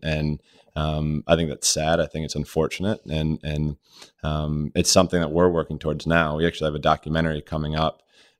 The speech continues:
um, where we're finishing it off, talking to Olympic gold medalists from, I mean, everything back from, I guess it would be,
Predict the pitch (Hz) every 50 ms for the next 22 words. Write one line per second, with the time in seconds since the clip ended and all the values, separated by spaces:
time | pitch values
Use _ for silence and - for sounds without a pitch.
0 | _ - 78 78 78 78 76 76 78 76 71 - - - 80 82 80 80 78 78
1 | 73 - - 78 78 80 80 78 73 - _ _ _ - - - 98 92 85 -
2 | - 80 82 80 82 82 80 76 - - - 82 80 - - 82 80 76 - -
3 | - 85 82 80 80 78 76 - _ _ - - - - - - - - - -
4 | 87 98 104 98 107 95 85 95 92 87 90 90 87 90 90 87 85 - - -
5 | - - 90 87 85 85 85 82 82 82 82 82 73 55 73 80 82 82 82 -
6 | 80 85 82 82 78 - 87 82 82 80 76 80 78 78 76 - - - - -
7 | 85 78 78 78 76 76 71 78 73 80 80 - - 80 76 78 73 69 - 80
8 | 80 78 78 80 80 80 78 76